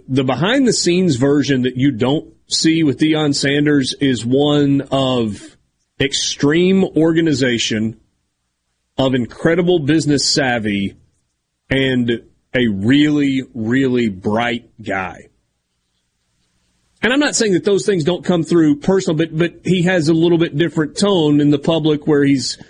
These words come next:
got the gold chains going and, and, and kind of the flash and the bling that's with it. There is a serious guy behind that. The other thing I'll share with you quickly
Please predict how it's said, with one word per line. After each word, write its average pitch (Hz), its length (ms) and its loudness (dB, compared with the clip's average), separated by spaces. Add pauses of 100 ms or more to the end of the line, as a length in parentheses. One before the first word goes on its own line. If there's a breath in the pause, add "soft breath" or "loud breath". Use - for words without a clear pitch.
(260 loud breath)
got 151 180 0
the 180 80 0
gold 165 380 0
chains 160 460 0
going 156 520 0
and, 147 240 2
and, 151 380 -2
and 147 200 0
kind 170 160 0
of 143 100 0
the 147 100 0
flash 165 760 -2
and 147 140 2
the 123 40 0
bling 123 680 0 (360 soft breath)
that's 135 240 -2
with 147 200 2
it. 104 180 -10
There 170 220 2
is 151 140 0
a 143 120 0
serious 196 680 0
guy 139 220 -4
behind 135 320 -2
that. 113 100 -8
The 143 140 0
other 233 140 0
thing 208 200 -2
I'll 196 80 -2
share 208 200 0
with 196 160 0
you 160 80 2
quickly 196 400 2